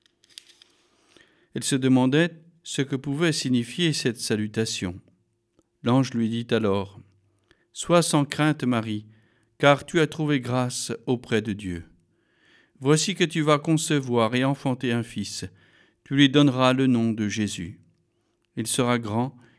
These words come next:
il sera appelé Fils du Très-Haut. Le Seigneur Dieu lui donnera le trône de David, son père.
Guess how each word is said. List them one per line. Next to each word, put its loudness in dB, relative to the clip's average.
il -6
sera 2
appelé 2
Fils -6
du -4
Très-Haut. -2
Le -4
Seigneur 2
Dieu 0
lui -4
donnera 0
le -2
trône 0
de -2
David, -2
son -6
père. -4